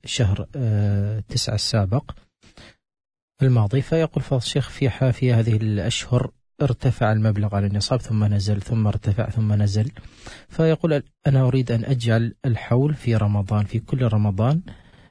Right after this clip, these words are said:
آه، يكون يعني موعد زكاتي." فيقول: "هل يجوز هذا الأمر؟"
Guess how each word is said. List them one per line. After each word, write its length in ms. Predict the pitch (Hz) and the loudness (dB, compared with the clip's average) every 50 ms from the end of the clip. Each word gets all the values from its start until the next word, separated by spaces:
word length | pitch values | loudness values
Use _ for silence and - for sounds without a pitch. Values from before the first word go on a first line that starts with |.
| _ _ _ _ _ - | _ _ _ _ _ 0
آه، 280 | 147 131 127 120 117 | 2 4 4 4 4
يكون 540 | 113 117 113 - - 131 123 117 117 113 113 - - _ _ _ _ - | 4 2 0 0 0 0 2 2 2 0 -2 -4 -10 _ _ _ _ 2
يعني 280 | 120 104 104 107 107 | 2 4 4 4 4
موعد 520 | 107 113 117 113 98 98 113 127 131 - - | 4 4 4 4 2 2 0 -2 -4 -6 -6
زكاتي." 580 | - 127 113 110 - - 107 101 92 - 107 104 | -2 0 0 0 0 0 0 0 0 0 -2 -2
فيقول: 440 | - - 135 135 131 - - 123 101 | -2 -2 -2 -2 -2 -2 0 0 2
"هل 140 | 95 117 120 | 2 2 2
يجوز 260 | 113 107 110 101 101 | 2 0 0 0 0
هذا 160 | 101 95 104 | 0 0 0
الأمر؟" 300 | 98 104 107 127 - - | -2 -4 -4 -6 -8 -12